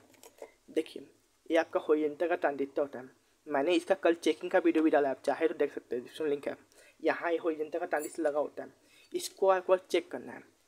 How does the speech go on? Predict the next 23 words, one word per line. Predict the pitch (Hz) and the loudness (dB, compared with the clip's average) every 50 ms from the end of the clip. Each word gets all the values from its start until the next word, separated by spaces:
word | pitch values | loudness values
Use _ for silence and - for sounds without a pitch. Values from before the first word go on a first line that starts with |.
| _ _ _ _ _ | _ _ _ _ _
क्या | - 190 | 4 4
होता | 180 180 175 147 | 4 4 2 0
है | |
फ्रेंड, | - 160 165 - - | -2 -2 -4 0 0
एक | 165 165 - | -2 0 2
कभी | - 160 156 180 | 0 0 0 2
कभी | 180 180 180 180 | 2 2 2 2
शॉर्ट | - - 180 170 185 - | 2 6 6 6 6 6
होने | 180 151 139 | 0 0 0
की | 143 - 160 | -4 -10 -12
वजह | 143 131 - 135 | -12 -10 -10 -10
से | 139 143 - _ - _ _ _ - | -12 -12 -14 _ -20 _ _ _ -2
आपका | 143 143 - - 175 | -2 0 2 0 -2
सभी | 165 - - 165 151 160 190 196 | -2 2 2 2 4 4 0 -2
वोल्ट | 170 156 139 139 | 0 0 -2 -2
को | - - 170 165 | 0 -2 -2 -2
डाउन | 147 160 139 131 147 151 | 2 2 2 2 0 -2
कर | - - | -6 -10
देता | 127 - - - - 117 | -10 -10 -10 -14 -14 -14
है | 120 127 127 - _ _ _ _ _ _ _ _ _ - | -12 -14 -18 -20 _ _ _ _ _ _ _ _ _ 2
और | 147 139 - - | 2 2 2 0
ये | 156 151 147 | 0 0 2
भी | 147 185 | 0 -2